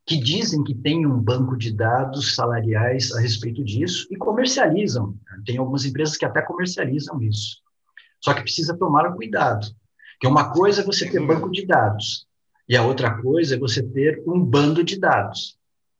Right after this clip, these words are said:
Speaker 1: São coisas completamente distintas. Então,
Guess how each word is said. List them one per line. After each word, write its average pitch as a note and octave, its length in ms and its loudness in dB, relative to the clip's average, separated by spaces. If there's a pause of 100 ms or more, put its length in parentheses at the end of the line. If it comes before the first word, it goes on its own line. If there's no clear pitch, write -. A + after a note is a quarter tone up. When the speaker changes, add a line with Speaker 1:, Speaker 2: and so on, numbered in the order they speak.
(120)
Speaker 1:
São G#2 260 0
coisas D#3 340 2
completamente F#3 760 0
distintas. B2 760 -6 (500)
Então, C3+ 420 0